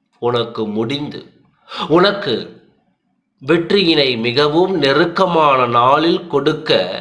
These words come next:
இந்த வராகியானவள் வந்துவிட்டேன்.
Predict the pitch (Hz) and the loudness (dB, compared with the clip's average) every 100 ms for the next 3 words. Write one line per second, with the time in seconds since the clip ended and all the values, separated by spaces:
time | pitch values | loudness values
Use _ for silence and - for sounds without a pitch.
0 | - - _ - 117 104 92 95 98 113 | -12 -20 _ -12 -8 -6 -6 -6 -2 2
1 | 127 135 135 135 127 127 123 143 165 110 | 2 0 -2 -2 0 -2 -2 -2 -2 -4
2 | 98 95 85 - - - | -4 -10 -10 -14 -16 -16